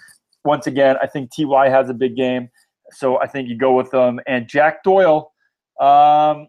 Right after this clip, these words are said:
you know, the Raiders are not that sieve at tight end that they used to be, but, uh, if you need Jack Doyle this week, um,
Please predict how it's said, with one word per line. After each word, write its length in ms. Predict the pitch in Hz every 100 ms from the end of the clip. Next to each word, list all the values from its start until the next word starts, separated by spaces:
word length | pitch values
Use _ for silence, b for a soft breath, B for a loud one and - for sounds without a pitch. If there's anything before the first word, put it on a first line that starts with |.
| _
you 120 | 165
know, 140 | 151 156
the 100 | 156
Raiders 480 | 170 185 196 196 -
are 180 | 156
not 260 | 156 175 185
that 220 | 180 170
sieve 380 | - 185 190 190
at 140 | 185
tight 240 | 165 175 185
end 200 | 202 202
that 120 | 196
they 80 | 156
used 260 | 160 175 196
to 60 |
be, 300 | 180 208 220 _ _ _ _ -
but, 240 | 147 143
uh, 360 | 147 147 147 143
if 200 | 160 160
you 80 | 156
need 220 | 165 170
Jack 320 | 160 170 160
Doyle 360 | 165 160 175 180
this 200 | 180 175
week, 260 | 180 196 - - -
um, 640 | 139 135 139 139 143 139